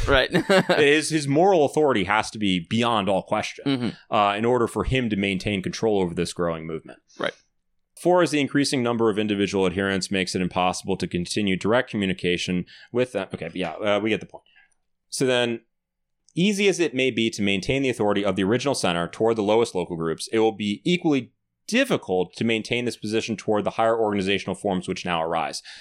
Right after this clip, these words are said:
Speaker 1: Mm.
Speaker 2: So he means, yeah, when you're, you've got your local group in Schweinhall with a hundred dudes,
Speaker 1: Yeah.
Speaker 2: uh, and then you, but you have, now you have
Speaker 1: Some
Speaker 2: a hundred
Speaker 1: guy
Speaker 2: dudes in ten different cities across Bavaria. Well, let's split 'em up into three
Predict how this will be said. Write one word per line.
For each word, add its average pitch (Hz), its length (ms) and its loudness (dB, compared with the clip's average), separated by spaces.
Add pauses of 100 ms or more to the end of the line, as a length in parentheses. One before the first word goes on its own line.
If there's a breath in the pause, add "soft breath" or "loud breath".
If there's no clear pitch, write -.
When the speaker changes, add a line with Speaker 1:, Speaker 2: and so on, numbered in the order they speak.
(120 loud breath)
Speaker 1:
Mm. 120 80 -8
Speaker 2:
So 117 200 2
he 131 120 -2
means, 123 340 -2 (260)
yeah, 101 160 2
when 104 180 0
you're, 110 220 -2 (220)
you've 113 140 -2
got 127 200 2
your 117 100 0
local 117 240 0
group 104 260 -2
in 92 240 0
Schweinhall 90 720 0
with 92 140 -2
a - 20 -14
hundred 87 240 -2
dudes, 87 380 -4 (100)
Speaker 1:
Yeah. 85 220 -2
Speaker 2:
uh, 95 540 2
and 113 120 -2
then 117 120 0
you, 117 120 -6
but 123 140 -2
you 110 120 -2
have, 110 200 2
now 113 140 2
you 107 360 -2 (100)
have 101 520 0
Speaker 1:
Some 107 160 -4
Speaker 2:
a - 20 -4
hundred 127 200 2
Speaker 1:
guy 104 40 -10
Speaker 2:
dudes 113 400 0
in 101 200 0
ten 120 180 -2
different 110 240 -2
cities 107 260 0
across 92 300 -2
Bavaria. 107 640 2 (240 loud breath)
Well, 113 240 4
let's 117 340 0
split - 320 -2
'em 117 120 2
up 110 160 -2
into 98 140 0
three 104 720 -4